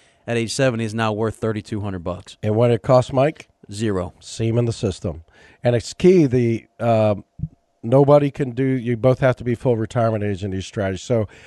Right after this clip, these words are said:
Speaker 2: I know we tried to cover a complex topic in a very short period of time. Listen and look for the re-, replay on uh, iTunes and podcasts, those will come up. You'll wanna go back and get this right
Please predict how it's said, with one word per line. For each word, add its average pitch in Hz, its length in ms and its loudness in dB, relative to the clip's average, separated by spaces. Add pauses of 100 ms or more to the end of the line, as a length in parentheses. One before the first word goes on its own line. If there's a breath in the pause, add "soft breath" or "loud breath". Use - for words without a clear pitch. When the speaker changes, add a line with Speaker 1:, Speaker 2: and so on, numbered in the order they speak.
(160 loud breath)
Speaker 2:
I 143 80 2
know 185 140 8
we 196 120 2
tried 165 260 6
to 143 80 -2
cover 151 420 4
a 117 80 0
complex 151 760 4
topic 147 540 2 (380 soft breath)
in 123 40 0
a 123 60 4
very 127 160 4
short 127 360 0
period 123 280 2
of 120 80 0
time. 127 400 2 (320 soft breath)
Listen 185 360 6
and 139 120 6
look 165 160 4
for 160 140 2
the 131 120 2
re-, 131 400 0
replay 135 340 4
on 117 180 2 (220)
uh, 107 300 0
iTunes 151 580 2
and 120 120 -4
podcasts, 131 680 0 (280 soft breath)
those 143 220 4
will 147 80 4
come 139 280 4
up. 147 260 6 (320 soft breath)
You'll 131 140 -2
wanna 143 200 4
go 131 160 2
back 135 300 2
and 110 120 -6
get 127 180 0
this 123 220 -2
right 127 300 4